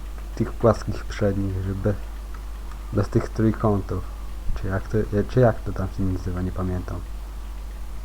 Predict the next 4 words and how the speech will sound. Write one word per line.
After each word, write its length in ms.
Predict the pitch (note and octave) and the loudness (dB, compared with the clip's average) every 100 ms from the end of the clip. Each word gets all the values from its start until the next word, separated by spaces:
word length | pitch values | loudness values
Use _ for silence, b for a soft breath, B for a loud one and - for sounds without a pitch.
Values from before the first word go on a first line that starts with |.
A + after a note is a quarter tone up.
| - B B B B B - - - - - - - - - - - - - | -8 B B B B B -6 -6 -6 -4 0 0 2 0 -2 -2 -4 -4 0
Koła 260 | - B2+ A#2 | 6 8 8
do 140 | G#2+ | 6
traktorów, 720 | G#2 G#2+ G2 - F#2 F2+ F2+ - | 6 6 4 2 2 2 0 2
o. 220 | F#2+ F2+ | 2 2